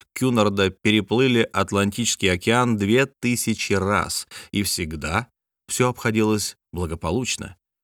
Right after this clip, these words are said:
Не было случая, чтобы судно когда-нибудь опоздало. Не было даже примера, чтобы какое-нибудь письмо затерялось. И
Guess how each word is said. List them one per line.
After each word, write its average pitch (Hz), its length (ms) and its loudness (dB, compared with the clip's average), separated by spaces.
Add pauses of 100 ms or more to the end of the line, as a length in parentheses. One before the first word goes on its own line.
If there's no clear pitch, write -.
(420)
Не 90 240 0
было 110 240 2
случая, 131 540 -2
чтобы 135 320 -2
судно 139 360 -2
когда-нибудь 135 680 -2
опоздало. 107 720 0 (480)
Не 98 240 0
было 110 260 4
даже 95 380 2
примера, 82 800 -4
чтобы 90 340 -2
какое-нибудь 107 840 2
письмо 113 480 -2
затерялось. 87 920 -8 (800)
И 185 240 2